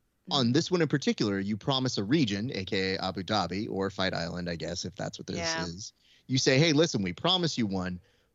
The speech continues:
Speaker 2: but the rights are gonna get a little iffy. Why don't we just give one of these big cards to everybody in the States for free, but it might be pay-per-view over there." I'm not sure what their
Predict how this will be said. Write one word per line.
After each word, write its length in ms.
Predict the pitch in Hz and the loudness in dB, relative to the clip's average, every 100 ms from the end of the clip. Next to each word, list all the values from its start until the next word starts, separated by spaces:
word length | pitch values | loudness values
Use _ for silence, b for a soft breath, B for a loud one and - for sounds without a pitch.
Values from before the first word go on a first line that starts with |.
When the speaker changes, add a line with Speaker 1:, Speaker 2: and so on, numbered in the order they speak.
| 117 | -4
Speaker 2:
but 280 | 123 120 - | 0 0 2
the 140 | 120 | 2
rights 680 | 107 110 123 131 120 - - 123 | 4 4 4 2 0 -8 -6 -2
are 120 | 117 | -2
gonna 240 | 110 107 | 0 0
get 180 | 101 101 | 0 0
a 80 | 95 | 0
little 600 | 92 95 90 87 85 - - | 0 2 2 0 -2 -6 0
iffy. 460 | 110 - 87 65 - - 120 | 2 2 -4 -6 -12 -8 2
Why 140 | 190 | 4
don't 100 | 240 | 6
we 80 | 226 | 4
just 220 | 165 160 | 4 2
give 160 | 160 127 | 2 0
one 400 | 117 110 127 165 | 0 2 4 4
of 80 | 135 | 2
these 180 | 117 90 | 0 -2
big 440 | 92 80 117 117 | -4 0 0 0
cards 680 | - 127 95 90 85 98 - - _ - | -2 0 2 0 -4 -8 -10 -12 _ -14
to 920 | - 101 95 92 92 92 92 90 - _ _ _ _ _ _ - | -4 -2 0 0 0 0 -2 -4 -6 _ _ _ _ _ _ -2
everybody 400 | 113 120 117 110 | 4 6 6 4
in 60 | 101 | 2
the 80 | |
States 360 | 92 - 117 113 | 0 2 2 0
for 140 | - | -4
free, 320 | 90 90 87 85 | -4 -2 -2 0
but 280 | 82 87 - | 0 -2 0
it 140 | 104 | -2
might 280 | 92 95 87 | 0 -2 -2
be 260 | 95 85 85 | -4 -2 -4
pay-per-view 540 | - 87 85 80 78 | -4 -4 -4 -4 -4
over 180 | 73 71 | -2 0
there." 320 | 78 120 185 - | 4 6 6 4
I'm 120 | 95 | 2
not 160 | 90 | 2
sure 240 | - 101 92 | 0 -2 0
what 240 | 90 85 | -2 -2
their 300 | - 85 82 | 0 2 0